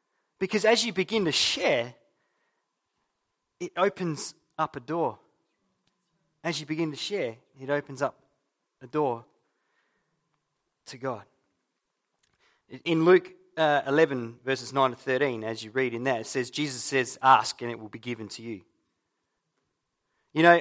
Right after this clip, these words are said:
I want to share a testimony about what's happened in my life. Um, a, a few,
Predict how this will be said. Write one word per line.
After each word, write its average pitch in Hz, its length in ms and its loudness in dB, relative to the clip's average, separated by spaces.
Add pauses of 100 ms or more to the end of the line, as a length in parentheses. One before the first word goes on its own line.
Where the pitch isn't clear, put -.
I 180 100 8
want 202 120 8
to 156 60 2
share 160 240 4
a 127 40 2
testimony 151 540 0
about 127 240 2
what's 127 160 -2
happened 135 260 -4
in 120 60 -4
my 127 220 2
life. 127 400 0
Um, 123 200 0 (520)
a, - 380 -12
a 156 40 -8
few, 190 360 -2